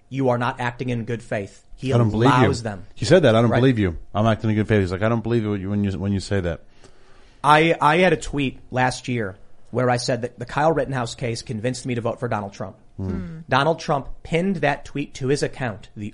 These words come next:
Speaker 1: only pinned tweet. Effective, uh, he, he, he liked it, sorry. He, he liked it, which meant if you go to his account and click likes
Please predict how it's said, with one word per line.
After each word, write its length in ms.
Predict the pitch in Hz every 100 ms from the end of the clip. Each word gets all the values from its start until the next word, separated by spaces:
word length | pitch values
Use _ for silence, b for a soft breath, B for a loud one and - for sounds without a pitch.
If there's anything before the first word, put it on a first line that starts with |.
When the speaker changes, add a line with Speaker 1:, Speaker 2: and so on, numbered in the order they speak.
| -
Speaker 1:
only 380 | 147 180 160 120
pinned 320 | - 107 98
tweet. 280 | - 98 -
Effective, 460 | - 170 - 147 131
uh, 200 | 120 139
he, 180 | 165 147
he, 160 | 170
he 80 | 143
liked 360 | 131 139 135 -
it, 120 | -
sorry. 240 | 123 95 b b b
He, 160 | - 135 123 127
he 140 | 135
liked 400 | 123 175 240 -
it, 200 | 113 - - b b b -
which 360 | 123 143 - - _ _ - -
meant 260 | 139 156
if 120 | 143 151
you 60 |
go 120 | 127
to 60 | 180
his 100 | 202
account 240 | - 143
and 80 | 127
click 180 | 151 123
likes 400 | 123 143 - -